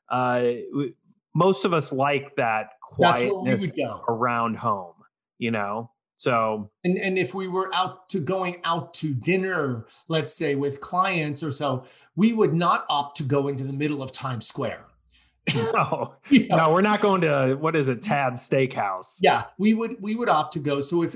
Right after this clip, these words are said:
Speaker 2: if, if anybody's listening to this podcast who has
Speaker 1: <clears throat>
Speaker 2: never been to Manhattan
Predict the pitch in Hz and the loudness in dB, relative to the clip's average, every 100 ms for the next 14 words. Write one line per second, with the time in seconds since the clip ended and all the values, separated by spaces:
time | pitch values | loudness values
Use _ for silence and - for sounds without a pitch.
0 | - 139 220 180 190 208 214 208 147 180 | -8 -10 -8 -10 -4 -2 0 0 -2 -2
1 | 190 165 147 143 - 151 156 143 135 - | -4 -4 -4 -6 -4 -6 -6 -8 -8 -6
2 | - 143 131 110 127 135 170 277 269 254 | -4 -4 -4 -8 -10 -2 0 0 -2 -4
3 | 233 214 196 202 214 - 185 | -2 -2 -2 -6 -8 -14 -20